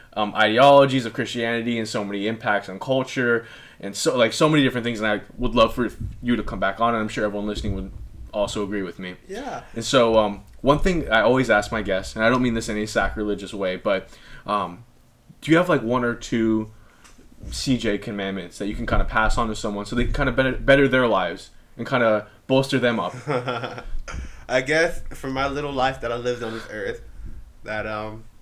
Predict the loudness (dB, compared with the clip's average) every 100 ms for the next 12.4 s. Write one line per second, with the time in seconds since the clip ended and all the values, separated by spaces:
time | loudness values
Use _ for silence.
0 | -20 -20 -20 -20 -20 -20 -16 -14 -14 -18
1 | -20 -10 -4 -2 -4 -6 -6 -4 -4 -8
2 | -10 -14 -14 -18 -10 -8 -6 -8 -6 -6
3 | -6 -8 -10 -10 -10 -10 -8 -6 -6 -10
4 | -10 -10 -6 -6 -8 -12 -16 -16 -14 -14
5 | -12 -8 -6 -8 -8 -6 -6 -8 -14 -16
6 | -16 -14 -14 -10 -4 -2 -2 -4 -8 -8
7 | -4 -2 -2 -4 -8 -6 -8 -8 -8 -8
8 | -10 -10 -10 -12 -16 -16 -18 -20 -20 -20
9 | -20 -16 -12 -6 -6 -6 -10 -10 -16 -16
10 | -14 -6 -6 -6 -12 -12 -14 -20 -20 -14
11 | -12 -14 -16 -20 -16 -8 -6 -4 -8 -10
12 | -12 -12 -14 -16